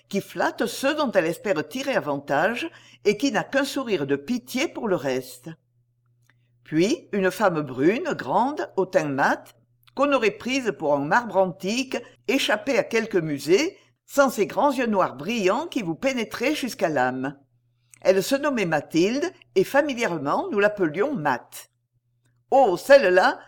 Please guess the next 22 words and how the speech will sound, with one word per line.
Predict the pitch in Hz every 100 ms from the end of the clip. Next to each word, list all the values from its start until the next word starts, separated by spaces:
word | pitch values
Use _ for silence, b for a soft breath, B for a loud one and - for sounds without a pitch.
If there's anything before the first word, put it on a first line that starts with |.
| B
si | - 254
j'avais | 220 202
pu | 180 - 339
lui | 285
fermer | 214 277 302 262
la | 233
porte | - 302 302
de | 220
Louise, | 185 156 143 185 277 311 311 B
avec | - 202 - -
quelle | 302 240
joie | 165 - 202 330
je | 294
l'aurais | 240 202 185
fait ! | - 147 117 - _ _ _ _ _ _
Elle | - 185
me | 170
semblait | - 302 330 262 -
être | 226 - 330
son | 226
mauvais | 160 175 269 247
génie, | 185 156 156 240 415